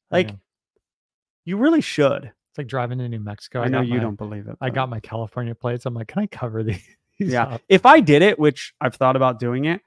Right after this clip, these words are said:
Speaker 2: like, I would show up and I, I would be like, "I know, I know you guys hate this, but, like,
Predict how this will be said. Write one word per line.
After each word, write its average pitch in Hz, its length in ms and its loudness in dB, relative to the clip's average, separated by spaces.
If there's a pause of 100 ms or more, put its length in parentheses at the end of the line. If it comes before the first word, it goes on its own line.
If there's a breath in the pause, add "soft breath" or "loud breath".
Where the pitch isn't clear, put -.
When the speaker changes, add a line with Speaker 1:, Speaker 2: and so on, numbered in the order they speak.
(120)
Speaker 2:
like, 165 180 4
I 180 160 6
would 226 160 2
show 156 280 2
up 139 280 2
and 135 160 -4
I, 143 100 2 (140)
I 147 140 2
would 147 140 -4
be 135 100 0
like, 123 220 -2
"I 147 100 -2
know, 147 380 2 (180)
I 135 120 0
know 127 500 0 (380)
you 127 140 -8
guys 113 220 -2
hate 110 220 -10
this, 113 240 -8
but, 113 160 -10
like, 110 240 -8